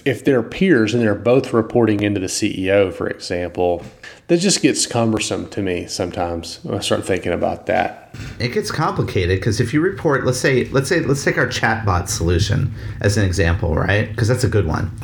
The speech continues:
Speaker 2: If you're reporting to the chief operating officer or even the C I O and you're implementing a chatbot solution, there's probably a couple reasons why you wanna do it. One, it's to possibly save operating expenses of the call center,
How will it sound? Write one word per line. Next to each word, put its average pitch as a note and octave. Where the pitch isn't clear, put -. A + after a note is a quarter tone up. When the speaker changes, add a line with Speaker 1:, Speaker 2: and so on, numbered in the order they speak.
Speaker 2:
If B2+
you're F3+
reporting C3+
to A#2
the G2
chief A#2
operating G#2
officer F2+
or G#2
even D#3
the G2+
C C#3
I E2+
O D#2+
and A2+
you're A#2
implementing G#2+
a F2
chatbot F#2+
solution, G2
there's G#2
probably G3+
a G#2+
couple A2+
reasons G2
why F#2
you F2
wanna E2
do G3
it. -
One, B2+
it's B2
to A#2
possibly A#2
save A2
operating A#2
expenses G#2+
of G2
the G#2
call G#2+
center, G2+